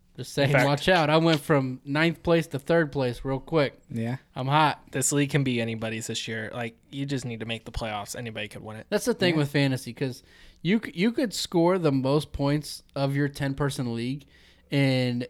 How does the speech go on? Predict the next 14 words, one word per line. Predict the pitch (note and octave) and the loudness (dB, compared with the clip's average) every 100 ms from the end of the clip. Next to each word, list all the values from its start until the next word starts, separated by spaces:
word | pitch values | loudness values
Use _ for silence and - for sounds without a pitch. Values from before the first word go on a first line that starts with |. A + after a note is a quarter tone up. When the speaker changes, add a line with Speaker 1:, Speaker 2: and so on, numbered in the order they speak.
| C#3 | -4
Speaker 1:
depending | C#3+ E3 G3 | 0 2 2
on | A3+ E3+ | 2 4
who | E3+ | 4
you | E3 | 2
could | D#3 C3+ | 0 -2
play, | C#3 B2+ D#3 F3 - _ _ _ | -2 0 0 -4 -16 _ _ _
you | C#3 A3+ | 0 0
could | D#4+ F3 | 0 -2
be | C3+ A#3 | 0 0
in | E3+ A#2+ - | 0 -4 -8
eighth, | C3+ C3 - | -8 -8 -6
ninth | B2+ A#2+ - | -6 -8 -6
place. | C#3 C3 - - _ _ _ _ _ _ C#3 | -6 -6 -8 -18 _ _ _ _ _ _ -16
Speaker 2:
Mm-hmm. | A#2+ | -12